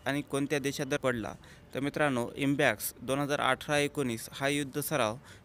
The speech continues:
भारत आणि म्यानमार या दोन देशादरम्यान पार पडला आहे. त्यानंतरचा प्रश्न आहे, जागतिक विमान परिषदेचे आयोजन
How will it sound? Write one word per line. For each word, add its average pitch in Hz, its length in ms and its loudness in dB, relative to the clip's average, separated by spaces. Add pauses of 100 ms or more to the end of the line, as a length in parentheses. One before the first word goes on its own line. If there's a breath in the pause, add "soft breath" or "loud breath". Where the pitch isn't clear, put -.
भारत 131 460 2
आणि 135 240 2
म्यानमार 139 540 4
या 127 200 2
दोन 135 300 2
देशादरम्यान 139 680 0
पार 131 260 4
पडला 127 340 2
आहे. 117 340 2 (540 loud breath)
त्यानंतरचा 143 500 0
प्रश्न 151 300 -2
आहे, 131 300 2 (500 loud breath)
जागतिक 127 460 2
विमान 135 400 2
परिषदेचे 147 600 0
आयोजन 135 500 2